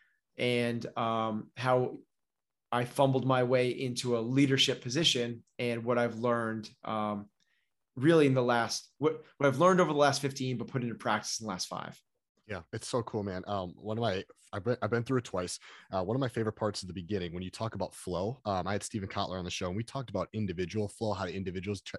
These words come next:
Speaker 2: try, try to get into flow, and some of 'em are the same, like complete concentration's a big one. Um, the skills to challenge ratio, which I know you guys talked about as well. Would you mind just closing down, talking about what are some of the other ways that a group can get into flow? I'm just curious on how the group is different from the individual.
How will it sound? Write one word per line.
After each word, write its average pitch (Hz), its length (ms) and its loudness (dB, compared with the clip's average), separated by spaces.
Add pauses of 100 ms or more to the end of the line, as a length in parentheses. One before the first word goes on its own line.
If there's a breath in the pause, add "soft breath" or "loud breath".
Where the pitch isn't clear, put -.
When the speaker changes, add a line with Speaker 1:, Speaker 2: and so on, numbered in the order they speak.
(120)
Speaker 2:
try, 98 240 -6
try - 120 -8
to 95 60 -6
get 95 140 -6
into 92 180 -8
flow, 101 380 -4 (280 loud breath)
and 113 80 0
some 165 220 0
of 160 80 4
'em 123 60 0
are 110 100 6
the 92 80 0
same, 87 320 -2
like 85 220 -4 (260 loud breath)
complete 113 360 -2
concentration's 101 760 -2
a 95 60 -2
big 90 180 -4
one. 95 260 0 (240 soft breath)
Um, 87 520 -2
the 90 200 -2
skills 110 420 0
to 107 100 -8
challenge 98 420 -2
ratio, 98 420 0
which 95 140 -2
I 92 60 -4
know 92 100 -4
you 92 180 -4
guys 90 200 -2
talked 95 260 -6
about 92 160 -4
as 87 140 -8
well. 90 280 -4 (460 loud breath)
Would 135 220 2
you 208 80 4
mind 156 180 4
just 120 140 0
closing 113 320 0
down, 98 220 0
talking 107 260 -2
about 95 180 0
what 120 100 0
are 151 40 -4
some - 160 -4
of 113 40 0
the 101 60 4
other 92 140 0
ways 90 240 -2
that 87 100 -4
a 87 60 -6
group 104 340 -4
can 95 140 -8
get 87 100 -4
into 82 180 -8
flow? 90 220 -4
I'm 113 140 0
just - 180 -8
curious 101 240 -2
on 92 80 -6
how 98 120 -2
the 87 100 -6
group 117 260 -2
is 95 100 -4
different 98 300 -4
from 90 120 -6
the 87 80 -4
individual. 73 500 -8